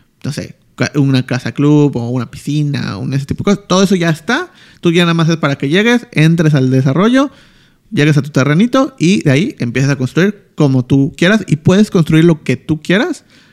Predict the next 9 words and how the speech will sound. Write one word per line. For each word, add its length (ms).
y 80
siempre 220
y 20
cuando 180
sea 120
residencial, 640
¿o 140
hay 120
restricciones? 760